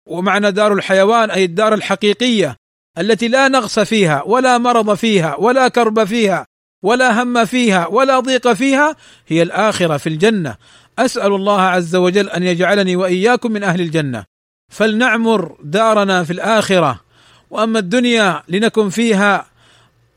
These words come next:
متزودين بما يقربنا إلى الله عز وجل، ولنحذر الفتن، ولنحذر الأهواء، ولنحذر المعاصي والذنوب والسيئات.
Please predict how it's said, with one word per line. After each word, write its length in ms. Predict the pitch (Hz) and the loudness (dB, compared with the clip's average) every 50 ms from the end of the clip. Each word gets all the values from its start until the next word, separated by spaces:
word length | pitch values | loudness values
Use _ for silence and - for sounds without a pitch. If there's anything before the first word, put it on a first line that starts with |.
| _ _ _ - | _ _ _ -10
متزودين 1040 | 170 202 202 226 214 190 214 214 208 208 208 208 196 233 240 240 220 220 208 196 | -6 -4 0 0 0 2 2 2 2 2 0 0 0 0 0 0 2 0 0 0
بما 280 | 185 226 247 247 254 240 | 0 -2 0 0 2 2
يقربنا 640 | 233 220 - 226 226 233 269 262 269 269 254 240 | 0 0 2 0 0 0 0 0 0 0 2 2
إلى 140 | 233 220 220 | 2 2 2
الله 340 | 214 208 208 196 180 185 185 | 2 2 0 0 2 2 0
عز 240 | 170 180 165 160 180 | 0 -2 -2 -2 0
وجل، 400 | 175 175 165 190 190 170 139 - _ _ _ _ _ _ _ _ - | 0 0 2 0 0 -2 -4 -6 _ _ _ _ _ _ _ _ -8
ولنحذر 680 | 156 156 160 175 208 220 - 180 180 190 196 185 165 156 - | -6 -4 -2 -2 -2 -2 -2 -2 -2 0 0 0 -2 -2 -4
الفتن، 600 | 160 170 170 139 190 208 - 202 196 180 160 139 - _ | -4 -4 -2 0 0 0 0 0 0 0 -2 -4 -8 _
ولنحذر 520 | - 156 160 170 202 208 - 190 185 196 185 | -6 -6 -4 -2 -4 -4 -4 -2 0 0 2
الأهواء، 600 | 190 185 180 160 151 180 196 220 214 202 175 - _ _ _ _ _ _ _ _ _ _ | 2 0 -2 -2 0 0 2 2 2 0 -2 -4 _ _ _ _ _ _ _ _ _ _
ولنحذر 600 | - 147 160 165 180 208 233 - 202 190 196 202 | -10 -8 -6 -4 -2 -2 -2 -2 -2 0 0 0
المعاصي 640 | 190 190 185 185 185 165 185 208 208 202 - 208 196 | 0 0 -2 -2 0 0 2 2 0 0 0 0 2
والذنوب 560 | 190 185 175 170 180 185 196 220 220 196 175 | 2 0 0 0 -2 0 2 2 0 0 0
والسيئات. 720 | 185 165 - - 196 180 185 196 190 196 196 180 143 - | -2 -4 -2 0 2 2 2 4 4 4 4 4 2 0